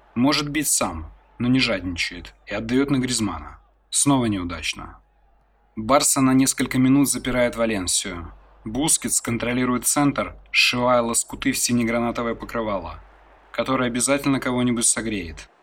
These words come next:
но только не тех, кто в белом. Валенсия огрызается и подаёт несколько угловых подряд.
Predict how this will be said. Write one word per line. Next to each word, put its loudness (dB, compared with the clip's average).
но 0
только -2
не 4
тех, -4
кто -8
в -4
белом. -8
Валенсия 2
огрызается -2
и -12
подаёт -2
несколько 0
угловых -2
подряд. -6